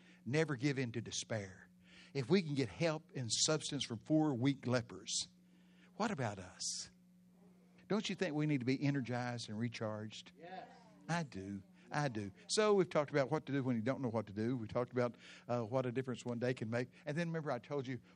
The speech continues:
Speaker 1: what to do when you don't feel like doing nothing. You ever fe-, you ever felt like doing nothing? Here it is. First Samuel thirty, it says,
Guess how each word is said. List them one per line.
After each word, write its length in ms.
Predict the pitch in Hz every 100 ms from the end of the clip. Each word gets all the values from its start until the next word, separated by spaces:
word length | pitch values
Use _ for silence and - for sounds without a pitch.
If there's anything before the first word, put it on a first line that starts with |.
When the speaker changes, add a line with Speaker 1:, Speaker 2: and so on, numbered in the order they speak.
| -
Speaker 1:
what 200 | 156 160
to 80 | -
do 240 | 113 139
when 180 | 131 123
you 60 | 107
don't 240 | 117 117
feel 140 | 123 107
like 180 | 104
doing 240 | 101 101 92
nothing. 160 | 98 92 - - - - - - - - - - -
You 100 | 127
ever 120 | 120
fe-, 220 | 117 135 131
you 140 | 135
ever 140 | 127
felt 200 | 117 135
like 160 | 131 120
doing 200 | 131 127
nothing? 320 | 131 127 131 - - - - - - - - - - -
Here 80 | 151
it 80 | 139
is. 320 | 139 143 - - - _ - - _ -
First 260 | 175 -
Samuel 380 | 160 139 135 117
thirty, 280 | - 127 104
it 140 | 101 -
says, 580 | 131 113 101 98 -